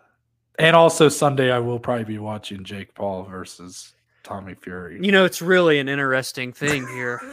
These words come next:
Speaker 1: <laughs>
Speaker 2: that we're t-, like, if you really, and s-, more specifically with the Jake Paul relationship,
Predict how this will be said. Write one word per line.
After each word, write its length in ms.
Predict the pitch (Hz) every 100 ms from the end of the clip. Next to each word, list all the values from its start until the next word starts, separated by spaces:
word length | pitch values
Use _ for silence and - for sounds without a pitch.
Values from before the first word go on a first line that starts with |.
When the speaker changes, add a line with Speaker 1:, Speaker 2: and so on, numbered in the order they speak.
| -
Speaker 1:
<laughs> 200 | - 143
Speaker 2:
that 180 | 143 135
we're 120 | 139
t-, 100 | 131 - - _
like, 340 | 165 160 - 175
if 600 | 151 _ _ _ 190 -
you 160 | 247
really, 420 | 294 392 311 170 - _ - 208
and 80 | 202
s-, 140 | 202
more 320 | 208 262 359
specifically 720 | - 170 - 196 170 151 147
with 160 | 139 143
the 80 | 131
Jake 340 | 139 247 185
Paul 240 | 180 165 147
relationship, 840 | 131 135 131 135 123 - 117 -